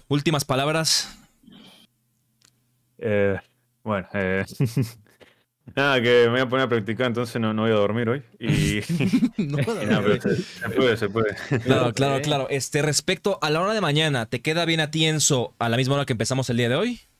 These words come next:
Speaker 2: Eh, sí, sí.
Speaker 1: O, a ver, podemos menear un poquito el horario, tú dime.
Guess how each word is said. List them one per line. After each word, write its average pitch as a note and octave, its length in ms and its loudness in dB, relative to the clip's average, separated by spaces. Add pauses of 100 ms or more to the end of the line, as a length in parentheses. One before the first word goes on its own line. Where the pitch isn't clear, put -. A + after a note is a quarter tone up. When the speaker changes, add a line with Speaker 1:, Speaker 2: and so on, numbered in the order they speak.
(1900)
Speaker 2:
Eh, C2 600 -16
sí, C3 500 4
sí. D3+ 260 2 (560)
Speaker 1:
O, A#2 480 0
a A#2+ 40 -2
ver, B2 140 0
podemos C#3+ 260 0
menear D3 180 2
un D3 80 0
poquito C3+ 240 2
el B2 60 4
horario, G#2+ 200 0
tú B2+ 100 2
dime. G2 280 -2